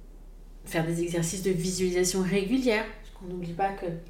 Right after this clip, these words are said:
notre cerveau ne fait pas la différence entre l'imaginaire et le réel. Et souvent, vous avez peur de quelque chose qui est dans le futur. Le changement, il n'est pas là.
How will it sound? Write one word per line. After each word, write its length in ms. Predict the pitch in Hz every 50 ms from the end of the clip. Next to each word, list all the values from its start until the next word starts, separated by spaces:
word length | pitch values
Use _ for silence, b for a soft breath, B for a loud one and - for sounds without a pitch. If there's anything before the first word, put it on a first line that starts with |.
| - - - - - - - - - - - -
notre 180 | 180 175 165
cerveau 220 | 156 175 170 196 220
ne 60 | 208
fait 140 | 196 202 175
pas 120 | 170 214
la 80 | 208 -
différence 320 | - - 196 202 208 -
entre 220 | 190 170 - 180
l'imaginaire 500 | 170 170 170 170 170 170 170 170 175 170
et 60 | 165 170
le 80 | 160
réel. 340 | 190 254 277 269 214 170 -
Et 60 | 185
souvent, 260 | 170 - - 185 185
vous 120 | 185 175 170
avez 100 | 165 160
peur 200 | 160 180 180 170
de 80 | 165 165
quelque 280 | 165 170 165 - -
chose 220 | 170 175 185 185 -
qui 140 | - - 170
est 120 | 165 160 - - - -
dans 140 | - 165 160
le 80 | 156 151
futur. 460 | - - - 285 277 285 - 339 - B B B B B B B B B B -
Le 120 | 180 180
changement, 680 | 175 - - 185 180 185 185 196 202 185 170 165 - - - - - -
il 140 | 180 170 165
n'est 80 | 165 151
pas 220 | - - 196 247
là. 220 | 302 302 285 -